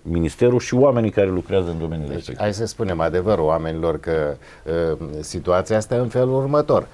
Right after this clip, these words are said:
Speaker 2: Atunci când guvernul a trimis bugetul spre aprobare în Parlament, Parlamentul, prin comisii și așa mai departe, poate să facă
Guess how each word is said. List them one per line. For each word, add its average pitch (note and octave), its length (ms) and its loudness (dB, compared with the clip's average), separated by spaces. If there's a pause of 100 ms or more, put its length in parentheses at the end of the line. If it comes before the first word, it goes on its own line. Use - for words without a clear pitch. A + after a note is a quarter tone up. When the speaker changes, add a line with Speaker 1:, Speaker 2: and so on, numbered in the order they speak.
(220)
Speaker 2:
Atunci C3+ 480 0
când G2 360 2
guvernul F2 720 2
a F2 160 0
trimis G2+ 400 -2
bugetul E2+ 600 0
spre F#2 300 0
aprobare E2+ 760 2
în F2+ 100 -4
Parlament, E2 680 -2
Parlamentul, D3+ 680 0
prin G#2 260 -2
comisii A#2 540 -2
și A2 120 -6
așa A2 200 0
mai G#2+ 160 0
departe, D3 420 0
poate E3 200 2
să D3 100 -2
facă D#3 360 2